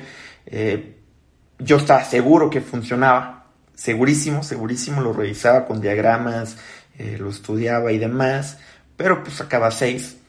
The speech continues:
porque pues, o siete, porque algunos proye-, eh, profesores decían, "Pues no es tan bonito, no está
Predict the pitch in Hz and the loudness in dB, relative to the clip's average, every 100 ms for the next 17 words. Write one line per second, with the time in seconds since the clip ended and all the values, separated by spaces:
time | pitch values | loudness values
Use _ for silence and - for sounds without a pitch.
0 | _ _ _ - 107 113 110 - 110 107 | _ _ _ -10 -8 -4 -6 -4 -4 -4
1 | - - - _ _ _ 113 110 127 123 | -6 -18 -20 _ _ _ -10 -2 0 0
2 | 151 - 107 107 107 113 113 110 107 - | -4 -6 -4 0 0 -2 -4 -4 -4 -2
3 | 107 104 - 110 101 110 113 107 120 117 | -2 0 -4 -4 -4 -4 -4 -4 -4 -4
4 | - - - - _ _ _ _ - 160 | -8 -18 -20 -20 _ _ _ _ -8 -6
5 | - - 147 139 139 139 139 135 127 123 | -4 0 0 2 0 -2 0 0 0 -4
6 | - 131 120 117 113 - | -4 -2 0 -2 -8 -14